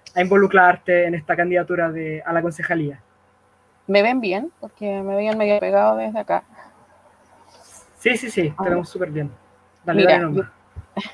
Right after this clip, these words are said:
Speaker 2: una de las frases que siempre ocupo y que yo creo que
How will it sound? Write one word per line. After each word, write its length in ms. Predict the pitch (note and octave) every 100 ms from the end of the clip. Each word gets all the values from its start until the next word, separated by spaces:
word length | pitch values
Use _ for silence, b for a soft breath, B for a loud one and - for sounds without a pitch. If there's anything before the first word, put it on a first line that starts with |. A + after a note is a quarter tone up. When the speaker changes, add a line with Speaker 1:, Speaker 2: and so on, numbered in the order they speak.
| -
Speaker 2:
una 300 | G3+ G#3 G#3+
de 100 | G#3
las 140 | F#3+ -
frases 340 | G3 G3 G#3
que 100 | -
siempre 300 | - G3 G#3
ocupo 440 | G#3+ A3+ A3 C4+ F4
y 100 | G#3+
que 100 | G3
yo 120 | F#3
creo 280 | F#3+ F#3+ G3
que 300 | - G3